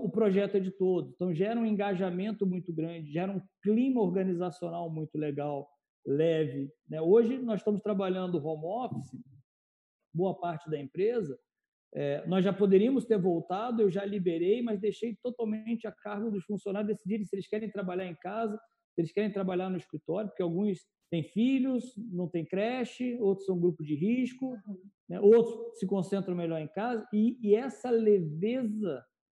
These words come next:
Speaker 1: né, fica muito grande. Porque você tem uma equipe engajada, né, que tá focada no resultado da empresa, tá focado em ter, atender o cliente da melhor forma possível, né, em encontrar alternativas, né? Nós criamos nessa pandemia algum, alguns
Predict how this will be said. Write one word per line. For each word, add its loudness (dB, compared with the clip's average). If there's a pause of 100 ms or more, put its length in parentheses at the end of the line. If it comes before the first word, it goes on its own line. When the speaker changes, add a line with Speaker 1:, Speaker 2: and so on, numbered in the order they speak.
(120)
Speaker 1:
né, -4
fica 0
muito -4
grande. -4
Porque -14
você 0
tem -2 (100)
uma -2
equipe -6
engajada, -2 (460)
né, -6
que -10
tá -6
focada -4
no -2
resultado 0
da -6
empresa, -4
tá -10
focado -4
em 0
ter, -2
atender 0
o -2
cliente -6
da -4
melhor -4
forma -6
possível, -4 (480)
né, -6
em 4
encontrar 0
alternativas, -2 (220)
né? -6
Nós -4
criamos 2
nessa -4
pandemia 0
algum, -2
alguns -10